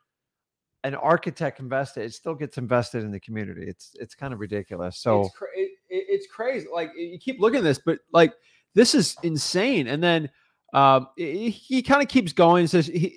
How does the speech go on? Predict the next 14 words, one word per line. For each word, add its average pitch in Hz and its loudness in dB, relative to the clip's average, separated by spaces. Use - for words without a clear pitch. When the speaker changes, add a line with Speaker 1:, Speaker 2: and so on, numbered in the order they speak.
Speaker 2:
it's 190 2
the 190 4
basic 196 4
myth 170 0
we 170 4
said 165 4
that 143 4
cash 147 4
offers 143 6
are 131 0
driving 135 0
house 131 -2
prices 135 -2
up. 143 2